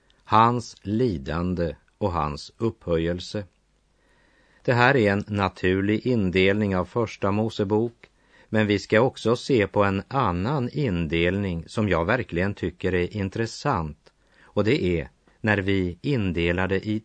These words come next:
tid. De första elva kapitlen täcker ett minimum av tvåtusen år.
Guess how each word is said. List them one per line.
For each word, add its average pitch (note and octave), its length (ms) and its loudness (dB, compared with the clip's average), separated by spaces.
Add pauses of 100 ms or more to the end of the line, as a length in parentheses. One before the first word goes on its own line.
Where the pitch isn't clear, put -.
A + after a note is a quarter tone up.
(100)
tid. D#2+ 400 -8 (1040)
De G#2+ 360 0
första - 720 -4
elva G2 400 -2
kapitlen E2+ 800 -4 (140)
täcker G#2 520 -2
ett F#2+ 260 0
minimum G#2 640 0
av G#2 240 -2 (100)
tvåtusen E2+ 920 -6
år. G2+ 320 -8